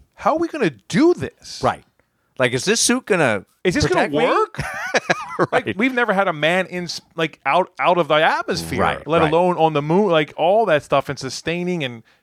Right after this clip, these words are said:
Speaker 1: how long's it gonna, like, all the, like, the, you know.
Speaker 2: And, like, what's it gonna take for us to be ready to do that?
Speaker 1: Right, like
Speaker 2: The training behind it all and what we have to put ourselves through in order to survive it.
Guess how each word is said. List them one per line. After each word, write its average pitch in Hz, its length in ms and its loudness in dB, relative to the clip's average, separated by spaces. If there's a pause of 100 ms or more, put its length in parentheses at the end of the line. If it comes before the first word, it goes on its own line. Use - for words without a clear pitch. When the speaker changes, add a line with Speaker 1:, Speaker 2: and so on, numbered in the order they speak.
Speaker 1:
how 175 180 2
long's 185 300 4
it 156 40 -8
gonna, 143 220 0
like, 139 220 -10
all 190 240 6
the, 160 100 2
like, 143 160 4
the, 123 220 -4 (100)
you 180 80 -4
know. 127 200 -2 (120)
Speaker 2:
And, 214 140 2
like, 220 300 2
what's 185 380 0
it 226 40 0
gonna 208 220 2
take 190 320 2 (100)
for 175 220 2
us 190 160 0
to 196 80 -4
be 160 160 2
ready 170 320 2
to 120 80 -4
do 98 200 0
that? - 300 -10 (560)
Speaker 1:
Right, 143 400 2
like 156 220 0 (100)
Speaker 2:
The 143 80 2
training 165 520 2
behind 147 340 2
it 147 80 2
all 151 320 2
and 123 140 -4
what 156 120 4
we 156 140 2
have 147 160 0
to 147 100 2
put 147 180 0
ourselves 147 440 0
through 151 320 2
in 151 60 -2
order 139 260 2
to 127 160 4
survive 123 720 0
it. 170 160 -4